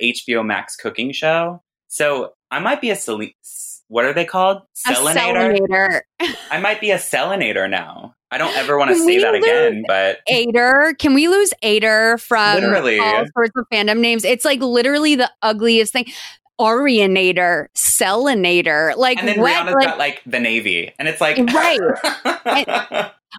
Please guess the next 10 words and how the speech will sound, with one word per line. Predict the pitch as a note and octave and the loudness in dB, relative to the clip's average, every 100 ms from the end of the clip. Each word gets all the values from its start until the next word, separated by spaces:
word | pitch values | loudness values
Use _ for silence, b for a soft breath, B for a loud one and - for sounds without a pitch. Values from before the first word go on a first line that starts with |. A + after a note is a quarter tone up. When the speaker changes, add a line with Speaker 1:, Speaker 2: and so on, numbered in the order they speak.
| - | -4
Speaker 2:
Ariana | D4+ G4 G4+ F#4+ | 0 2 2 2
used | G4 G4 - | 2 2 0
to | |
call | F#4+ D#4 | 0 2
her | D#4 E4 | 2 0
fans | D#4+ C#4+ A3+ | 0 -2 -2
little | B3 B3+ C#4 | 0 2 2
elephants. | A#3 A3 G#3+ A3+ G3+ G#3+ C4+ - C#4 | 2 0 0 0 0 2 0 0 0
Like, | B3+ B3 - | 0 0 -2
I, | A#3 B3 | -2 -2